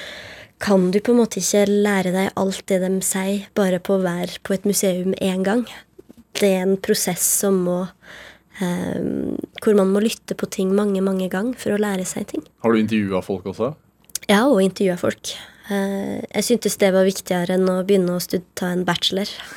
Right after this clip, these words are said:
Speaker 2: <laughs>
Speaker 1: Fordi at den eldre generasjonen har jeg nå, og ikke om fem år, ti år.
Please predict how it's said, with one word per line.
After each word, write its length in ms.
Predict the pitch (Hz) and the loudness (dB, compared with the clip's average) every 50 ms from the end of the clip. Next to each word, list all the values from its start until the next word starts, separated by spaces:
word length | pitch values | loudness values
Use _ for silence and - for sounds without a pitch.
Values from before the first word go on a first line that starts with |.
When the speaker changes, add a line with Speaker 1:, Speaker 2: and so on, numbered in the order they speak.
| - - - 131 120 | -18 -14 -14 -12 -12
Speaker 2:
<laughs> 560 | 110 - - - - - - - - - - - | -12 -12 -12 -12 -14 -16 -18 -20 -20 -16 -8 -6
Speaker 1:
Fordi 560 | - 202 - 202 185 180 185 180 180 185 175 - - - - - | -4 -2 0 0 2 2 4 4 2 2 0 -4 -12 -20 -8 -4
at 380 | - 202 - - - - - | -4 -4 -4 -4 -4 -4 0
den 200 | - 214 196 190 190 | 4 4 6 6 6
eldre 280 | 180 175 170 175 180 | 4 4 2 2 4
generasjonen 720 | 185 190 190 190 190 185 - - 196 180 180 196 214 214 196 | 6 6 6 6 6 4 4 2 2 4 4 4 4 2 0
har 280 | - - 196 180 175 170 | -2 -4 -2 -2 -2 -2
jeg 220 | 180 180 185 180 | -2 -2 0 2
nå, 180 | 185 196 220 254 254 - - - - _ | 4 6 6 4 2 -2 -10 -20 -20 _
og 200 | _ - 196 185 | _ 0 0 0
ikke 380 | 190 185 - _ - 180 165 165 | 0 -4 -6 _ -6 -6 -4 -2
om 240 | 175 170 175 175 175 170 - - _ _ | -2 -2 -2 -2 -4 -6 -8 -14 _ _
fem 260 | _ - - 180 175 180 | _ -6 -4 -4 -2 -2
år, 220 | 180 175 175 - | -2 -4 -4 -6
ti 220 | - - - 185 180 | -8 -6 -4 -2 -2
år. 240 | 180 175 190 196 - | -2 -4 -6 -8 -10